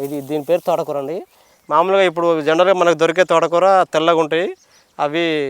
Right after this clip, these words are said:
ఒకటే పంట వస్తది, మళ్ళీసారి పంట రాదు. మా, దానివల్ల మేము లాస్ అవుతున్నాం. మళ్ళీ అయిపోగానే మళ్ళీ దున్నుడు, మళ్ళీ తలుకుడు, మళ్ళీ దాని టైమ్ అంతా వేస్ట్, అది ఉల్టా ఖర్చు అవుతుంది. అది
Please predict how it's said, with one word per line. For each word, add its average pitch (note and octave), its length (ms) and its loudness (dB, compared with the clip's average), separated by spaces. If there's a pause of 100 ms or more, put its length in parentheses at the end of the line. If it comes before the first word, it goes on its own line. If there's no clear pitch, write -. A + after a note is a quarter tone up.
(440)
ఒకటే F3+ 280 2
పంట F#3 220 2
వస్తది, B2+ 280 -12 (260)
మళ్ళీసారి D#3+ 440 0
పంట F3 140 -4 (140)
రాదు. C#3+ 180 0 (1080)
మా, C#3 100 -6 (120)
దానివల్ల D#3+ 440 0
మేము E3+ 200 -2
లాస్ D#3+ 180 2
అవుతున్నాం. B2 320 -10 (1040)
మళ్ళీ C#3+ 160 -2 (100)
అయిపోగానే F#3 540 4
మళ్ళీ D#3 240 0
దున్నుడు, D#3+ 340 -4 (160)
మళ్ళీ D#3 240 -2
తలుకుడు, D3+ 320 -4 (120)
మళ్ళీ D#3 200 -4 (680)
దాని D3 200 -2
టైమ్ F3+ 240 2
అంతా F#3+ 200 0
వేస్ట్, F3+ 200 -2 (120)
అది E3+ 100 0 (120)
ఉల్టా E3 260 0
ఖర్చు D#3 200 -4
అవుతుంది. C3 300 -8
అది A2+ 120 -14